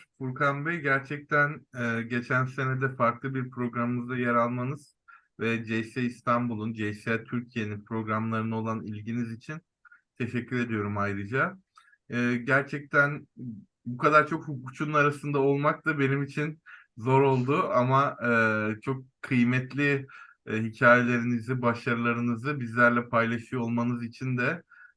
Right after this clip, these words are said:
e, çok teşekkür ediyorum tekrar. Ee, yavaş yavaş bitirirken yayınımızı tüm aslında bugün müsait olan üç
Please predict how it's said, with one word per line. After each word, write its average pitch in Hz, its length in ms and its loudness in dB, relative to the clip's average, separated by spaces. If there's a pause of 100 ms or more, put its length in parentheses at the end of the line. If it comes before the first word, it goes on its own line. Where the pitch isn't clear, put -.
(160)
e, 107 340 -2
çok 127 240 -6
teşekkür 120 380 -4
ediyorum 98 440 -2
tekrar. 139 500 0 (580)
Ee, 123 420 2 (280)
yavaş 156 440 2
yavaş 180 400 0
bitirirken 180 840 -2
yayınımızı 131 920 0 (500)
tüm 170 440 -4
aslında 143 560 0
bugün 135 200 -2
müsait 139 540 2
olan 127 420 0
üç - 320 -12